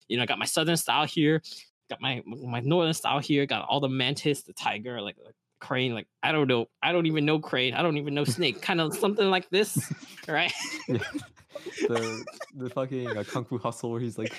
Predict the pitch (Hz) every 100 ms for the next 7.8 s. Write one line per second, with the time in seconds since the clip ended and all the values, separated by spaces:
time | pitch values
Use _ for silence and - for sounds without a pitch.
0 | - - - - 359 427 - - - _
1 | _ _ _ _ - 165 - - 135 151
2 | 104 143 113 156 147 127 101 62 _ _
3 | - 135 131 127 - 127 123 117 110 110
4 | 98 82 - _ _ - 131 117 85 -
5 | - 127 113 151 - 98 - 101 107 113
6 | 78 78 - - 73 - - 80 85 107
7 | 82 76 - 80 - - - -